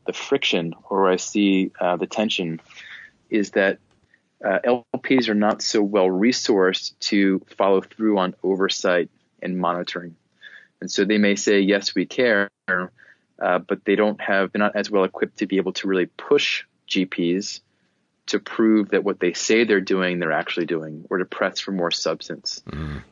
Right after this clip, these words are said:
Speaker 1: So I, I, I have at times felt a little bit of a lack of urgency or ambition, um, kind of cascading throughout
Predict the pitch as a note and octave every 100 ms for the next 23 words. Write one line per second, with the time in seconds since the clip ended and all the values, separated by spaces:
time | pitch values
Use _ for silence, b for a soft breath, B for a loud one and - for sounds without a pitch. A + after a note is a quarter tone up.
0 | _ - F#2+ F#2 F#2 - G#1+ - G2+ G2
1 | G#2 G2+ A2+ G#2 F#2 - G2 F#2+ - G2
2 | F#2 G2+ G2+ F#2+ F#2 F2+ F2+ F#2 F2 -
3 | G2 G2+ F#2+ F2 - G2 F2 E2+ E2+ F#2
4 | G#2 - E2+ D#2 - b b b b -
5 | F2 E2+ E2 E2 - _ _ - G2+ F#2
6 | - F#2+ F2 - G2+ F#2 F2+ - _ _
7 | _ - F2+ -